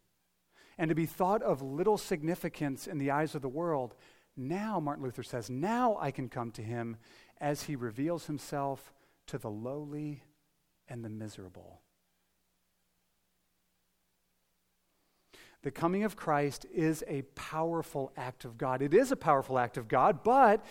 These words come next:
it is what Luther elsewhere describes as God's left-handed power. God's power disguised in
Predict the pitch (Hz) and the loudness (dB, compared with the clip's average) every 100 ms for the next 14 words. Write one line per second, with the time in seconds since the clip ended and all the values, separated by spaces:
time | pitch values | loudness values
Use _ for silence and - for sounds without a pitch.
0 | - - 226 240 233 - 190 214 208 190 | -16 8 10 12 10 8 6 6 2 4
1 | 185 202 180 180 185 208 - 190 170 156 | 4 6 2 6 8 8 6 8 8 8
2 | - - - - 160 - 185 175 170 165 | 2 -20 -16 -6 -6 2 8 8 8 6
3 | 156 - 160 165 - 160 135 139 156 175 | 2 2 4 4 2 -4 -2 0 2 0
4 | - - - 147 135 131 - 107 101 101 | -4 -12 -6 -4 -4 -6 -10 -12 -12 -14
5 | 98 101 _ _ _ _ _ _ _ _ | -18 -20 _ _ _ _ _ _ _ _
6 | _ _ - - - 131 180 202 - - | _ _ -20 -20 -4 6 8 8 6 -4
7 | - 190 202 170 127 147 - - 175 185 | -2 4 4 4 2 -4 -2 6 8 10
8 | 196 185 - - - - 180 180 180 175 | 8 4 -4 -16 -10 2 4 6 4 0